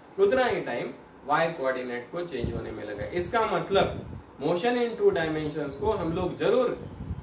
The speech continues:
दो motion in one dimension की तरह ट्रीट कर सकते हैं, लेकिन इसमें कॉमन फैक्टर क्या है? कॉमन पॉइंट क्या है?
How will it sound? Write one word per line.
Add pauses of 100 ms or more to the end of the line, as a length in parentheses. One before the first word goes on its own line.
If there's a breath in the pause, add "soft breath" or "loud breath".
(140)
दो (220)
motion
in
one
dimension
की
तरह
ट्रीट
कर
सकते
हैं,
लेकिन
इसमें
कॉमन
फैक्टर
क्या
है? (200)
कॉमन
पॉइंट
क्या
है?